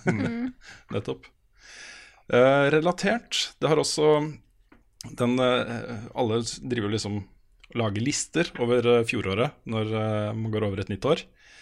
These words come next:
Speaker 3: Og, ehm, vi har jo kåret, eh, de b-, ti beste spillene, eller det er ikke akkurat det vi har gjort, fem beste spillene, eh, våre egne topplister og sånne ting, alle gjør det. Men den viktigste av alle disse listene er,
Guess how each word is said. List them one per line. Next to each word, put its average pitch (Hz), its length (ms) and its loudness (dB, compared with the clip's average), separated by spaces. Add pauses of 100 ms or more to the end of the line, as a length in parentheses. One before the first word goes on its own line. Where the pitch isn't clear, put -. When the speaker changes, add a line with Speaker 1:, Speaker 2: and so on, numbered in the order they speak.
(460)
Speaker 3:
Og, 110 320 2
ehm, 110 800 4
vi 104 160 0
har 98 160 0
jo 92 80 -10
kåret, 92 480 -4
eh, 98 160 -6
de 95 100 -4
b-, 90 220 -10
ti 92 160 -6
beste - 240 -8
spillene, 127 480 -2 (460)
eller 95 160 -6
det - 60 -10
er 95 100 -12
ikke - 100 -6
akkurat 95 240 -10
det 92 80 -4
vi 104 60 -4
har - 20 -8
gjort, - 240 -14
fem 107 240 -6
beste 101 160 -6
spillene, 110 320 -6 (160)
eh, 113 540 -10 (340)
våre 107 160 -2
egne 95 160 -4
topplister - 480 -8
og 98 100 -2
sånne 107 200 -4
ting, 131 100 0
alle 104 160 -2
gjør 107 160 0
det. 156 140 2 (680)
Men 135 160 2
den 165 80 2
viktigste - 480 -2
av 135 240 4
alle 110 240 0
disse 117 160 -2
listene 120 360 -2
er, 101 280 -2